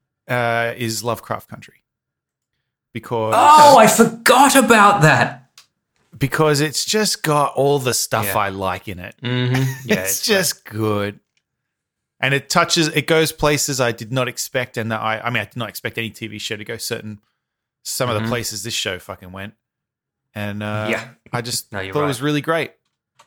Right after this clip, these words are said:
Speaker 1: Lovecraftian horror mixed with fucking sci-fi camp fucking
Speaker 2: Black Lives Matter.
Speaker 1: Yes. That's all I'm, well, that's all that stuff, you know,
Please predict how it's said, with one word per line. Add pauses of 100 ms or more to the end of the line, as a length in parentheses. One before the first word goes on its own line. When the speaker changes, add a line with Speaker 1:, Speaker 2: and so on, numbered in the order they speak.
(240)
Speaker 1:
Lovecraftian
horror (1040)
mixed
with (440)
fucking (960)
sci-fi
camp (240)
fucking (760)
Speaker 2:
Black
Lives
Matter. (800)
Speaker 1:
Yes. (100)
That's
all
I'm,
well,
that's
all
that
stuff,
you
know,